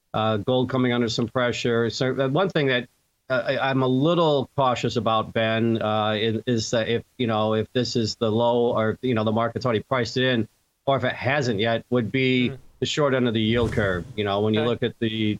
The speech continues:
Speaker 1: two-year now going to four seventy-one, you know, that's, those are new highs. Uh, and so you're seeing the short end really selling off, uh, adjusting for the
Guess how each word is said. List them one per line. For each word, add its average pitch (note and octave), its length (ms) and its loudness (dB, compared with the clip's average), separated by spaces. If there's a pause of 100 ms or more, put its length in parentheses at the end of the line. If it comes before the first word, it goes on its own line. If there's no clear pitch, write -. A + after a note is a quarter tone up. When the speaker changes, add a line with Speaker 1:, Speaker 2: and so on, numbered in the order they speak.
(120)
Speaker 1:
two-year B2 520 2
now A2 280 0
going A2+ 320 0
to G#2 180 -2 (120)
four B2 160 0
seventy-one, A#2 880 0
you A2 60 -4 (300)
know, A#2 80 -2
that's, C3+ 180 0
those C#3+ 200 0
are A#2+ 80 0
new A#2 160 2
highs. F#2 500 -2 (100)
Uh, G#2 480 0
and G#2 300 -2 (140)
so A#2+ 80 2
you're A#2+ 160 0
seeing B2 280 0
the A2+ 60 0
short A#2 300 0
end G#2 160 0
really A#2 640 2
selling G#2+ 380 0
off, G2+ 300 0 (480)
uh, G#2 220 0
adjusting B2 640 0
for A2+ 300 0
the A2 300 0